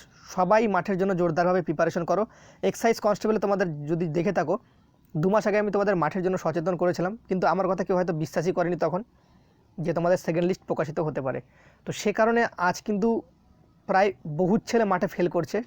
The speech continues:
কারণ প্র্যাকটিস কম কা-, থাকার কারণে। তোমাদের রেজাল্ট ডাব্লিউপি কনস্টেবলের রেজাল্ট কিন্তু হট করে কোন দিন দিয়ে দিবে, ঠিক আছে? তো সেক্ষেত্রে তারপরে তো আমরা জানো মাঠের জন্য কিন্তু তারা টাইম দেবে না, হায়েস্ট, হায়েস্টলি দশ থেকে পনেরো দিনের গ্যাপের পর কিন্তু তারা মাঠ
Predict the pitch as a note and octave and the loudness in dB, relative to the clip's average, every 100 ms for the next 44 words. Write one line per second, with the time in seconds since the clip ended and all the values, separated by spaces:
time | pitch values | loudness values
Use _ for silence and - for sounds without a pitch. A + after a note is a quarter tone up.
0 | - D#3+ E3 - E3 - F#3 - F3 E3 | -4 -4 -4 -2 -2 -2 -6 -2 -2 -2
1 | - D3+ F3+ E3+ D#3+ E3 A3 - - - | -4 -4 -2 0 0 0 -4 -10 -20 -20
2 | - G3 G#3 F#3+ E3+ F3 A3 G3 F#3+ G#3 | -4 2 2 2 2 4 4 4 2 0
3 | G#3 F3+ F#3 G3 G3+ F3 E3+ F3+ F#3 F3 | 0 0 0 0 0 2 0 0 0 -2
4 | C#4 - _ _ _ _ - C#4+ - A#3 | -2 -6 _ _ _ _ -4 -4 -2 0
5 | A3+ G#3+ G#3 A3+ E3 G3 F#3+ G3+ - A#3+ | 2 0 0 0 2 2 4 2 0 0
6 | B3+ A#3+ D#3 - - - F3 - G3 G#3+ | 0 0 -4 -8 -20 -10 -8 -2 -2 0
7 | G#3 F#3 G3 G3 G3 E3+ E3+ G3+ D#3+ - | 2 2 0 0 0 0 0 0 -2 0
8 | G3 F3+ F#3 F#3 G#3+ F3+ E3 F3 D#3+ D3 | 0 0 0 -2 -2 0 0 0 0 -2
9 | C#3+ D#3 F3+ - D3+ D#3+ F#3 G3+ - - | 0 0 0 -2 -2 -2 0 0 0 -2
10 | F3+ F3 E3+ E3+ E3+ F3+ - _ - - | -6 -2 -2 0 0 -2 -4 _ -20 -8
11 | D#3 F3+ G3 F#3 F#3 F#3+ F#3+ F3+ F3+ D#3+ | 0 0 0 0 -2 -2 -2 0 0 0